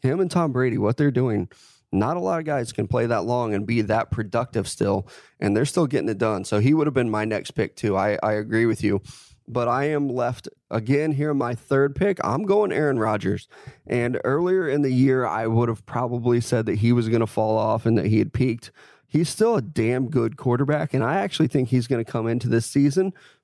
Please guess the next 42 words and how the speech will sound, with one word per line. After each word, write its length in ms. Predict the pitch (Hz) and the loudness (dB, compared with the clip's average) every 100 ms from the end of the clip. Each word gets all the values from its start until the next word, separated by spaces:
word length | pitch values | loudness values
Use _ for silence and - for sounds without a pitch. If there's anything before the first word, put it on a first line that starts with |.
| _ | _
pissed 300 | - 156 - | -2 -2 -2
off 240 | 139 123 139 | -2 -2 -2
at 80 | |
the 80 | 120 | -2
world 360 | 110 113 113 113 | 0 0 0 0
because 260 | 110 113 | 0 0
people 320 | - 117 107 110 | 0 0 0 0
are 180 | 123 | 0
talking 320 | 156 117 107 107 | -2 -4 -4 -4
about 300 | 107 104 - - _ | -4 -4 -8 -20 _
how 220 | 127 117 | -4 -2
he's 140 | 117 110 | -2 -2
gonna 220 | 117 107 | 0 0
regress 560 | 113 110 113 107 107 | -2 0 0 0 0
and 80 | 110 | 2
he's 140 | 110 104 | 2 2
not 160 | 107 | -2
gonna 160 | 101 107 | -2 -2
play 260 | - 117 | -2 -2
that 240 | 110 101 87 | 0 0 0
well. 320 | 104 101 101 - - - _ | 0 0 -4 -12 -20 -20 _
Uh, 120 | 127 - | -8 -8
this 340 | 131 131 196 | -6 -2 -2
dude 200 | - 302 | 2 0
still 220 | - 208 175 | 2 0 2
had 180 | 160 | 2
a 200 | 156 123 | 0 0
very, 480 | 120 104 120 196 151 | -2 -2 0 2 2
very 420 | 104 - 143 190 | -2 -2 0 0
good 400 | 107 104 143 160 | -2 -2 0 0
season 380 | - 151 226 151 | 0 0 2 2
last 280 | 107 98 - | 2 -2 -2
year. 100 | 113 | -2
I 40 | 113 | 0
know 160 | 139 | 0
that 100 | 156 | 2
they 120 | 92 | 2
maybe 240 | 127 135 139 | 2 0 0
didn't 240 | 143 113 | 0 2
win 160 | 117 131 | 0 0
as 160 | 127 | -2
much 300 | 131 120 - | -2 -4 -6